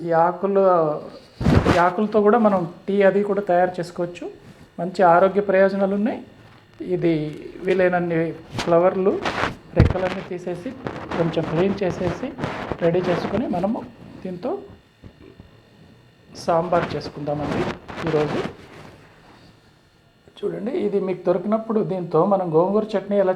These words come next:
చేసుకుంటామో ఈ ఫ్లవర్ రెక్కలతో చట్నీ కూడా అలాగే చేసుకోవచ్చు. ఇప్పుడు ఈ ఉడకబెట్టిన కందిపప్పులో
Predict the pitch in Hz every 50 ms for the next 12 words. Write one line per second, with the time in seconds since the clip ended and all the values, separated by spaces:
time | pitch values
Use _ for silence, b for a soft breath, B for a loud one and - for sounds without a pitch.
0 | 185 175 160 - - 170 160 - 160 147 160 220 - - B B B B B B
1 | B B 180 170 170 - 160 160 165 180 190 180 175 165 170 - 175 170 165 -
2 | 226 233 - - 170 160 - 165 160 156 160 190 196 156 147 151 170 202 202 151
3 | 143 135 - - - 123 123 - - - - - - _ _ _ _ _ _ _
4 | _ _ _ _ _ _ _ - 156 - 190 196 185 185 180 180 185 208 - 233
5 | 214 240 233 240 233 220 214 190 180 165 - 180 185 190 196 208 214 214 - 202
6 | 226 302